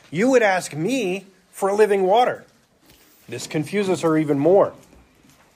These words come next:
She says, "What are you talking about? You didn't even have water. You didn't come here to draw anything out. You have no pot to take water,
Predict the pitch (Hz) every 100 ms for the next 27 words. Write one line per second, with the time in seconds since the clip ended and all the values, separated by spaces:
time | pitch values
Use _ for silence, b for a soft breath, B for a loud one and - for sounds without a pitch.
0 | _ - - 175 185 180 180 - - -
1 | - 160 247 226 160 196 247 185 117 107
2 | 117 123 170 269 269 254 208 262 320 143
3 | 120 120 151 214 254 220 254 226 254 254
4 | 196 156 233 254 165 202 196 196 196 233
5 | 156 - b b 170 214 220 226 220 -
6 | 233 247 180 214 220 185 160 175 175